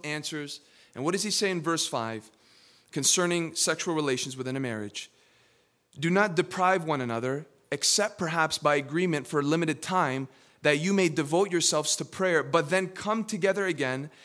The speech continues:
so that Satan may not tempt you because of your lack of self-control."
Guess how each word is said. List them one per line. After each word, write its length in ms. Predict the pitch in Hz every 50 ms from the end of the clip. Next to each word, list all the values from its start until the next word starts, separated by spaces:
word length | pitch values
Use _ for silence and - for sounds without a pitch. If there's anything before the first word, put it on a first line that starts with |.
| - - -
so 180 | - - - 185
that 200 | 170 170 160 165
Satan 720 | - - - - - 214 220 233 - - 175 151 147 147
may 120 | 151 160 170
not 300 | 165 165 160 156 - -
tempt 320 | - 190 202 208 180 -
you 80 | 156 143
because 280 | 143 139 - 160 147
of 120 | 151 143 131
your 100 | 143 143
lack 380 | 139 143 156 160 151 143 -
of 100 | - 120
self-control." 960 | - - - 127 127 127 - - 143 139 - - 156 135 117 95 76 - -